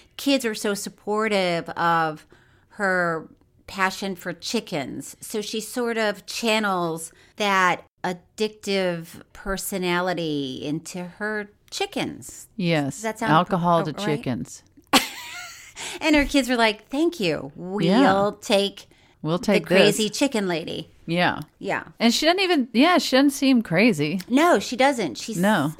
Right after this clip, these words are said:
Speaker 2: She, she's somebody where you go, "Oh, yeah, I'd sit down and, uh, have lunch with Sherry."
Speaker 1: And her chickens are cute.
Speaker 2: Well, those are the ones that are blown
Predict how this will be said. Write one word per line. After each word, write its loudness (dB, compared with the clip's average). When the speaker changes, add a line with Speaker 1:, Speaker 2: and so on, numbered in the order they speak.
Speaker 2:
She, 2
she's 2
somebody 4
where 4
you 2
go, 4
"Oh, 2
yeah, -2
I'd -2
sit -4
down 4
and, 0
uh, 0
have 2
lunch 0
with -2
Sherry." 0
Speaker 1:
And 6
her 4
chickens 0
are 2
cute. -6
Speaker 2:
Well, 0
those 6
are 2
the 6
ones 4
that 0
are 4
blown 0